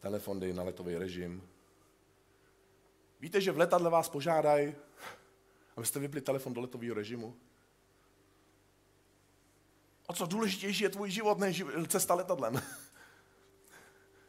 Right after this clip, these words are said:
Nestálo by to za to, aby jsme v některých fázích, v těch kritických fázích trošku něco vypli a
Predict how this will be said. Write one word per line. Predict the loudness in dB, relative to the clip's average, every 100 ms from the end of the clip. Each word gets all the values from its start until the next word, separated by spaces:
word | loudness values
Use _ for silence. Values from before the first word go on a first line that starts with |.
| _
Nestálo | -4 0 2 2
by | 2
to | 0
za | 2 2
to, | 4 2
aby | 2 0
jsme | -4 -2
v |
některých | -4 0 0 0
fázích, | -2 -2 -2 -4 -4
v |
těch | -4 -4
kritických | -4 -6 -4 -6 -8 -10
fázích | -2 -2 -2 -6 -12 -14
trošku | -10 -10 -8 -6
něco | -6 -6
vypli | -6 -6 -6 -6 -6
a | -10